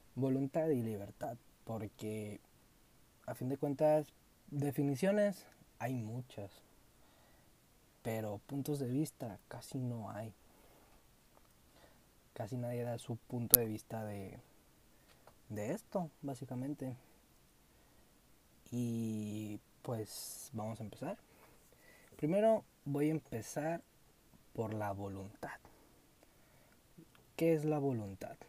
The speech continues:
Para mí, en mis propias palabras, eh, la voluntad es algo que no quieres hacer, pero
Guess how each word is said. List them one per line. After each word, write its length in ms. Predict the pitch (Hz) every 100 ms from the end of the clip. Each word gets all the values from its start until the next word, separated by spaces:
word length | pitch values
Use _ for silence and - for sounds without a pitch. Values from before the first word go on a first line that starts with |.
| - - - - - -
Para 280 | 120 113 104
mí, 340 | 110 156 214 -
en 160 | 131 117
mis 120 | 98 - -
propias 320 | - 139 175
palabras, 480 | - 156 143 123 147 - - - - - - - - - - - - - - - -
eh, 500 | - 117 113 113 110 107
la 120 | 110
voluntad 600 | 110 113 104 98 117 127 - - -
es 640 | 117 117 113 - - - - - - - - - - - - - - - - -
algo 420 | 143 156 160 165 -
que 500 | - 139 131 120 117 - - - - - - - - - -
no 320 | 123 131 170
quieres 460 | - 170 160 160 123
hacer, 440 | 110 - 156 185 - - - - - - - - - - - - -
pero 280 | - 127 117